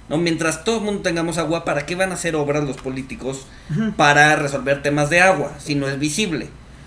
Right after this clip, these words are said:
Speaker 1: ¿no? Entonces, en el momento en que te quedes sin agua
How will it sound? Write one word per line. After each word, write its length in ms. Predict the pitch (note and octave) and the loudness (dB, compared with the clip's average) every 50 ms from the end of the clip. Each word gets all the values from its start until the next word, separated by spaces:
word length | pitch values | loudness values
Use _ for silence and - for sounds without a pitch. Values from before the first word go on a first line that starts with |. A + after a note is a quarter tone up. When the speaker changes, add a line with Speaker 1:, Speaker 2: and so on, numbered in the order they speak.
| - - - | -20 -16 -8
Speaker 1:
¿no? 240 | - C#3 D3+ F3 F3 - - - | -2 -2 -2 -2 -2 -6 -10 -4
Entonces, 220 | - F#3 F3+ F#3 | 0 2 4 4
en 60 | F3 F3 | 4 2
el 40 | E3+ | 4
momento 380 | F#3 F#3+ G3 A3 A3+ A3 A#3 | 2 2 2 2 -2 -2 -4
en 60 | G3+ F3 | -6 -6
que 100 | F#3+ - | -6 -6
te 160 | - C#3+ - | -6 -6 -2
quedes 220 | - G3+ G#3 G3+ | 0 0 0 0
sin 180 | - F#3+ F#3+ G3 | -2 -2 0 0
agua 400 | F#3+ F3+ E3 E3+ E3+ F3+ A#3 | 0 0 2 0 0 0 -2